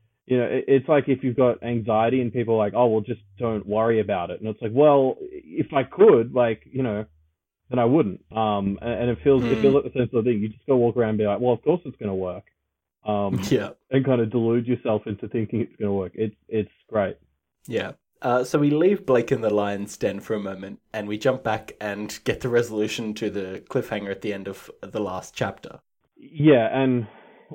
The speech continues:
Speaker 1: I, I mean, thank God. <laughs> Like, if this hadn't been in the whole chapter, I would've, I would've been very mad.
Speaker 2: Mm. Uh, Rose basically explains that she noticed that the lawyers didn't show up when Blake called for them.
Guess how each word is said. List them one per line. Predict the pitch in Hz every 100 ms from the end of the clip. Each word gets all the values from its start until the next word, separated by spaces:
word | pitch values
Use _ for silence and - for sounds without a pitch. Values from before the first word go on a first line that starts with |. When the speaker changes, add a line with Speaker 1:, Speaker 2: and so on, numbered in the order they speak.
| 123
Speaker 1:
I, |
I | 120
mean, | 120 113 110 _ - - _
thank | 123 101 -
God. | 110 92 87 107
<laughs> | _ _ 117
Like, | 156 131 139
if | 127
this | 180 151
hadn't | 180 170
been | 143 139
in |
the | 131
whole | 123 117
chapter, | - 120 104 101 95 92 -
I | 110
would've, | 107 107 98 95 _
I |
would've | 117 113 107
been | 104 95 95
very | 101 95
mad. | 98 95 87 - - _ _ _ _ _ _
Speaker 2:
Mm. | 120 107 101 _ - - _ -
Uh, | 117 110 110
Rose | 131 139
basically | 139 143 160 170 160 120
explains | 117 - 117 104 101 98 - _
that | - -
she | 139
noticed | 135 151 156 156
that | 127
the | -
lawyers | 107 120 123 113 107 -
didn't | 135 131
show | 123 - 117
up | 113
when | 110 104
Blake | 117 113
called | - 107 104
for | - 104
them. | 98 95